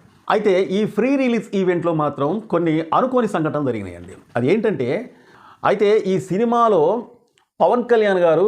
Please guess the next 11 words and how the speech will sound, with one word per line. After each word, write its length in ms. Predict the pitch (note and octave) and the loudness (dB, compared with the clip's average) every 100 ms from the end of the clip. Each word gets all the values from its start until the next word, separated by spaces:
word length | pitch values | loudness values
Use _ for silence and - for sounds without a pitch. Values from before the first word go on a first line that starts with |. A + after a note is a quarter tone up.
| G#3+ - | 0 -2
కొన్ని 260 | E3+ E3 F#3+ - - | 0 0 -2 -8 -2
కాస్ట్యూమ్స్ 420 | E3 F#3 G#3+ G3 | 0 0 -2 -4
వేసుకునేవాడండి. 600 | D#3+ - C#3 B2 G2+ F#2+ - | -4 -4 -2 0 -2 -6 -6
అంటే 480 | D3+ F#3+ E3 B3+ C#4 - - - _ F3+ | -2 2 2 0 -6 -18 -20 -20 _ 0
ఈ 100 | F#3 - | 0 0
క్యారెక్టర్కు 680 | F#3 G#3 A#3+ - A3 G#3 E3+ | 2 4 2 0 -2 0 0
తగ్గట్టుగా 520 | D3+ D3+ F3 E3+ D3 C3 F3 - _ _ - | 0 0 0 0 2 2 0 -6 _ _ -4
కొన్ని 260 | E3+ F3+ F#3+ A#3 - _ - | 0 0 0 -4 -10 _ -8
డ్రెస్సులు 360 | C3 F#3 A3 A#3+ | -2 -2 0 0
వేసుకునేవాడు 400 | - F#3 D#3+ C3 | 0 0 0 0
అనమాట. 300 | A2+ G2 | -4 -10